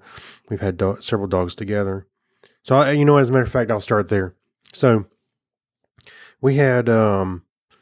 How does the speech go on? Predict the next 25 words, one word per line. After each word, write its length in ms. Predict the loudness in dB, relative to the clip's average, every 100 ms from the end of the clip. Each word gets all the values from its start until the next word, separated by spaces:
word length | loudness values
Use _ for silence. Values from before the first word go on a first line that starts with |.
| _ _ _ _ _
when 440 | 0 0 0 -6 _ _ -10
I 80 | -8
first 360 | -2 0 0 2
met 220 | 2 2
Kim, 540 | 0 2 2 -2 -8 _ _ -10
uh, 160 | -8 -6
we 100 | -6
started 280 | -6 -4
dating. 380 | 0 0 0 -6
She 220 | -8 -6
had 240 | -2 0 -2
a 40 |
dog, 500 | -2 -2 0 -2 -6 _ _ _ _ _ _ -12
uh, 240 | -8 -6 0
named 260 | 0 4
Daisy, 460 | 2 2 -2 -8 -12
and 240 | -8 -4
Daisy 300 | 0 0 0
came 240 | -4 -6 -8
from 240 | -8 -10
the 80 | -4
animal 280 | -4 -6 -10
hospital. 600 | -12 -16 -16 -18 -20 _ _ -20 _
She 180 | -4 4
was 420 | 4 2 -4 -14